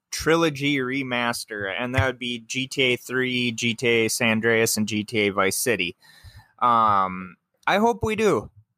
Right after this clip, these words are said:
I, I really hope we get another one. Um, this time, hopefully they'll have all the music from all the games,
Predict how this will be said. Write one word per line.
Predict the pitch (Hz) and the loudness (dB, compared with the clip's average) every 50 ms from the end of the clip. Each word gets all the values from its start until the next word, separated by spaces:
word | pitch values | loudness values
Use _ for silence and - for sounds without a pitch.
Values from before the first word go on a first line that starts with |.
| _ - | _ -2
I, | 143 143 143 143 139 | 0 2 2 2 2
I | 135 120 131 | 2 2 2
really | 131 131 135 156 170 175 175 | 2 0 0 0 0 0 0
hope | 160 165 170 170 165 - | 0 0 0 0 0 -2
we | - 156 | -6 -6
get | 143 147 147 139 | -4 -4 -4 -4
another | 139 135 127 123 120 117 | -4 -2 -2 -2 -2 -2
one. | 104 92 87 87 87 95 _ _ _ _ _ - | -6 -6 -10 -14 -16 -18 _ _ _ _ _ 0
Um, | 120 117 117 117 113 110 107 104 101 101 98 95 95 _ _ _ _ _ _ 131 | 2 4 4 6 6 4 4 2 0 -2 -8 -10 -14 _ _ _ _ _ _ _
this | 131 151 170 170 - - | 0 0 0 0 0 -4
time, | - 180 165 160 156 156 160 156 | 0 0 2 2 2 2 0 0
hopefully | 147 147 151 147 143 - - 151 147 139 | 0 0 0 -2 -2 -2 -4 -2 -2 0
they'll | 127 127 123 127 | 2 2 4 4
have | 131 127 127 123 | 6 4 4 4
all | 127 131 139 | 4 4 4
the | 139 | 4
music | 139 131 127 131 135 123 127 131 131 117 - | 2 0 2 0 0 0 2 0 0 0 -2
from | - - 120 110 110 | -4 -2 0 2 4
all | 113 120 123 123 | 4 4 2 2
the | 123 | -2
games, | 120 120 117 117 120 120 117 117 120 120 - - - | -4 -2 -2 -2 -2 -2 -4 -4 -6 -8 -10 -10 -12